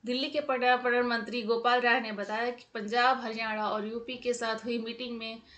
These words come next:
हमने दिल्ली सरकार एनसीआर के work from home लागू करने का प्रस्ताव रखा है। इसके साथ ही एनसीआर में कंस्ट्रक्शन वर्क पर रोक लगाने तथा इस इंडस्ट्रीज को भी बंद करने की बात की है।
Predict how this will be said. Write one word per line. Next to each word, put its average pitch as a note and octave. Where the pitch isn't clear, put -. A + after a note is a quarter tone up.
हमने B3+
दिल्ली C4+
सरकार A#3
एनसीआर A3+
के A#3
work A#3
from A3
home A#3
लागू A3
करने A3
का A3+
प्रस्ताव G#3+
रखा F#3+
है। -
इसके C#4+
साथ C#4+
ही D4
एनसीआर C4+
में C4+
कंस्ट्रक्शन A#3
वर्क A#3
पर B3+
रोक A#3+
लगाने A3+
तथा A3
इस G#3+
इंडस्ट्रीज B3
को A#3+
भी A#3+
बंद C4+
करने A#3
की B3
बात G#3+
की G3
है। F#3+